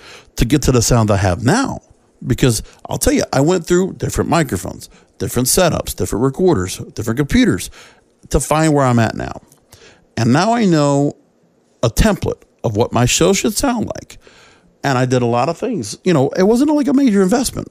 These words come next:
I'm, I'm gonna put audio baffling in within the bedroom of where I record this show, okay?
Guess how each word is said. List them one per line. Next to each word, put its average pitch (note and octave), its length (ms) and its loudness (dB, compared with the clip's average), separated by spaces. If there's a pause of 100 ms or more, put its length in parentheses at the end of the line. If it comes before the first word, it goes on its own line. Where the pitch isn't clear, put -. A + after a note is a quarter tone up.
I'm, A2 100 -2 (160)
I'm A2 80 -2
gonna G#2 120 0
put - 380 0
audio E3+ 300 4
baffling C#3 500 0 (520)
in D3 120 2
within D#3 240 2
the C3 80 4
bedroom G#2 600 0 (160)
of A2+ 120 -2
where C3 100 4
I B2+ 40 4
record A2+ 360 2
this F2 120 -2
show, - 340 -8 (360)
okay? A2 340 -2